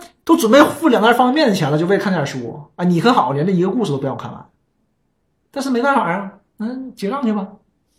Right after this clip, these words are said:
排队的时候还搁这看这个书呢，就是故事反正也确实写得好，就很吸引他，他就一直沉浸在这故事里，一直到听到一声“不许动”，抬头看着那个男人拿着枪指着他。前集就，就到这儿了，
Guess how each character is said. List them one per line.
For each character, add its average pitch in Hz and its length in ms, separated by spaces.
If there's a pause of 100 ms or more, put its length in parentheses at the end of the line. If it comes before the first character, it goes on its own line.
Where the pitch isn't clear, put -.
(120)
排 175 200
队 262 180
的 170 60
时 117 120
候 117 300
还 - 240
搁 196 60
这 165 60
看 151 140
这 131 80
个 131 60
书 123 220
呢， 139 80 (760)
就 160 140
是 185 60
故 247 200
事 196 60
反 151 100
正 165 80
也 160 80
确 185 220
实 180 80
写 175 100
得 151 80
好， - 340 (220)
就 - 140
很 156 120
吸 180 160
引 190 80
他， 143 80
他 151 120
就 196 60
一 214 100
直 180 100
沉 151 140
浸 170 120
在 175 60
这 165 80
故 185 180
事 131 120
里， 139 120 (720)
一 202 120
直 156 160
到 170 180
听 151 160
到 151 140
一 156 80
声 147 180
“不 170 100
许 139 120
动”， 147 280 (160)
抬 139 160
头 123 380 (180)
看 170 220
着 151 80
那 156 100
个 143 360
男 139 180
人 131 140
拿 127 100
着 139 80
枪 135 180
指 135 120
着 139 120
他。 131 60 (1900)
前 190 300
集 185 180
就， 185 220
就 - 120
到 170 140
这 156 60
儿 143 40
了， 139 140